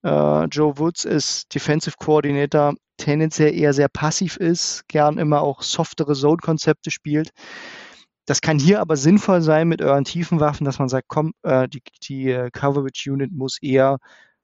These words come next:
konstant bleiben, nichts, nichts tief zulassen und dann wird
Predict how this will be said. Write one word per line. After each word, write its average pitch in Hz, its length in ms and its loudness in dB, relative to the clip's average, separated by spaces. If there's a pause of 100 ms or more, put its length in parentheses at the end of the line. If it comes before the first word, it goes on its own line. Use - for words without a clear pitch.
(100)
konstant 139 600 -2
bleiben, 151 840 0
nichts, - 500 -8 (100)
nichts 156 400 -4
tief - 320 -4
zulassen 156 680 0
und 139 280 -6
dann 139 480 0
wird 143 480 0